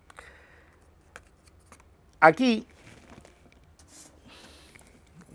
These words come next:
que tengo varias, dice que usted tiene, primero usted tiene que firmarlo.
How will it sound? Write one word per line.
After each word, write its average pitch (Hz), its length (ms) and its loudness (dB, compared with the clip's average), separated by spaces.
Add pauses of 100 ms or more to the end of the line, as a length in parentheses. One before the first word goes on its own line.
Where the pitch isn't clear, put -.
que 131 80 -10
tengo 127 220 2
varias, 117 280 6 (2500)
dice 165 520 0 (200)
que 151 100 0
usted 180 300 2
tiene, 202 360 0 (160)
primero 160 320 0
usted 139 160 2
tiene 147 220 -2
que 147 80 -4
firmarlo. 101 540 -4